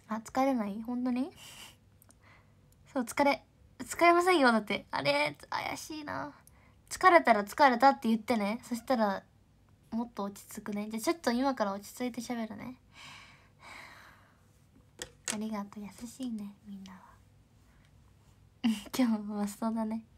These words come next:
マストだね。そう。あの、ママにさ、今日、何、学校で、今日学校であったこととかさ、あの、なんか、あ、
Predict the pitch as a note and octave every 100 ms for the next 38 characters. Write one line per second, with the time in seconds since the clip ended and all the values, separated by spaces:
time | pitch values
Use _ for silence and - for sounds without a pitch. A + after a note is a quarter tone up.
0 | - - - - - G3+ B3+ B3 A#3 A#3
1 | - G#3 - - - - G#3+ G#3+ B3 D#4+
2 | D#4 A3+ A3 A3+ G#3 G3 C#4+ C4+ A#3 -
3 | - A3 F#3+ G#3 A3 - D4 C#4+ C#4 -
4 | - - _ _ _ - D4+ B3 G#3+ G#3+
5 | C4 B3+ - C4+ - G#3+ G#3 G#3 G3+ G3
6 | - G#3+ G3 F#3+ - - _ - - -
7 | - - _ - - - - _ - G3
8 | F#3+ F#3+ F#3+ F#3 F#3+ G3 G3 F#3+ G3 G3+